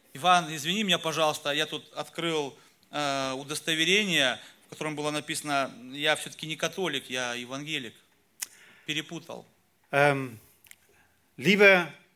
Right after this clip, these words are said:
Speaker 2: Zuhörer, liebe Geschwister, es geht nicht auf den Namen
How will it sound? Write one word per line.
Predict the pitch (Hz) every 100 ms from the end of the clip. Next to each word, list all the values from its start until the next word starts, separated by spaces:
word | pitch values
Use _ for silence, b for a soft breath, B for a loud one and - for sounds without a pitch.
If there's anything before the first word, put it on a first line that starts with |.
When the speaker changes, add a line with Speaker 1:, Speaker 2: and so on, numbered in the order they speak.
| _ _ _ _
Speaker 2:
Zuhörer, | - 185 202 175 170 165 156 139
liebe | 139 135
Geschwister, | 131 - 165 165 156 147 131 - b b b b b -
es | 170 135
geht | 233 285
nicht | 254 226
auf | -
den | 180 151
Namen | 175 202 180 135